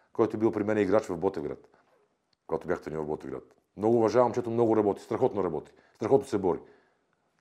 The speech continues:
Тренер вика, "Тежко." По друга тема говорих с него. "Тежко", тренер вика, просто. А много рядко и много, много малко играчи ще намериш в днешно време, които са съгласни да рискуват някакви пари,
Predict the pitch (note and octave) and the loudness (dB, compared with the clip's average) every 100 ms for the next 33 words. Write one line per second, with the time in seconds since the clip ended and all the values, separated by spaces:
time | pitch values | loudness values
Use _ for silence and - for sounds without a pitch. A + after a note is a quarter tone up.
0 | - A2+ F#2+ G#2+ - A2 - - _ _ | -8 -4 -4 -8 -10 -12 -12 -20 _ _
1 | _ _ _ D#3+ F#3+ G3 G3 F3 D3 A#2+ | _ _ _ 0 2 6 6 6 4 4
2 | G2+ F2+ - - A2+ G2 _ _ - C#3+ | 2 -4 -8 -10 -16 -20 _ _ 0 0
3 | C#3+ A#2 G2+ D2+ - - G2 F#2 - _ | 0 -6 -6 -6 -10 -8 -8 -8 -18 _
4 | _ _ _ _ _ _ _ _ _ _ | _ _ _ _ _ _ _ _ _ _
5 | _ _ _ _ _ _ _ _ - B2+ | _ _ _ _ _ _ _ _ -4 0
6 | C#3 E3 F3 F#3 F#3 D#3+ B2+ D3 E3 - | 4 6 8 6 6 4 6 6 4 4
7 | - C3+ A#2 B2 D3+ E3 C#3 E3 F3 C#3+ | -4 -4 -2 2 4 6 6 6 6 4
8 | E3 - D3+ D#3+ C3+ D#3+ D3+ C#3+ E3 D3+ | 4 2 0 2 2 0 2 2 2 2
9 | F3+ - D3+ B2+ E3 F3 C#3 C#3+ - F3+ | 0 0 2 6 6 6 4 4 2 4
10 | F#3 - - - _ _ _ _ _ _ | 4 4 -6 -20 _ _ _ _ _ _
11 | _ _ _ _ _ _ _ _ _ _ | _ _ _ _ _ _ _ _ _ _
12 | _ _ _ D3+ F3+ - - B2+ G#3 G3 | _ _ _ 2 2 2 6 8 8 4